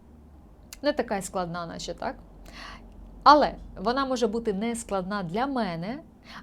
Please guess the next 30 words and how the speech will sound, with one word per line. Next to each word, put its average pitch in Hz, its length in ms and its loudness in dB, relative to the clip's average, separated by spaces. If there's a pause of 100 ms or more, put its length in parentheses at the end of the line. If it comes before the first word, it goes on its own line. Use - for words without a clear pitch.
а 294 120 6
для 233 180 2
вас 165 300 -2
навпаки, 208 480 -2
тому 170 260 -4
що 180 220 -6
усі 240 600 -4
ми 240 200 -2
індивідуальні, 196 880 -2
і 180 40 -4
в - 80 -12
когось 240 380 0
одні 196 300 -4
звуки 165 380 -6
легше 262 540 -2
читаються 233 600 -4
та 220 100 -8
промовляються, 202 800 -6
а 180 40 -4
в 175 80 -12
когось 208 480 -4
інші. 190 260 -8
Я, 220 100 0
наприклад, 285 400 -4
знаю, 214 220 -4
що - 180 -8
я 175 120 -6
не 185 100 -6
люблю 185 220 -6
звук 185 300 -4